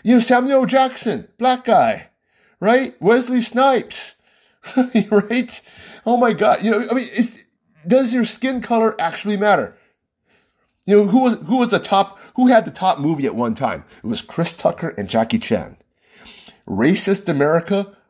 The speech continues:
white supremacist in America. You know, if we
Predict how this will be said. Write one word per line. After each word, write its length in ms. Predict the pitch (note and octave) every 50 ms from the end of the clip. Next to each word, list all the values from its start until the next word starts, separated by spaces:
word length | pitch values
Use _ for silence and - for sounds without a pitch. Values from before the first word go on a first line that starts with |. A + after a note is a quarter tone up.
| _ _
white 520 | - A#2 B2 B2 C#3+ E3 - - - -
supremacist 640 | - - - D3+ - - D#3 D3+ D#3+ E3+ - - -
in 100 | C#3+ D3
America. 580 | D#3+ C#3+ C#3+ C#3+ D3+ D#3 D3+ - G3+ G3+ G3+ G3+ _ _ _ _ _ _ _ _ - -
You 120 | - C#3+
know, 340 | D3+ D3+ D3+ D#3 C#3 - - _
if 180 | - C3+ C3+ C#3
we 340 | F#3 A3 F#3 E3+ D#3+ -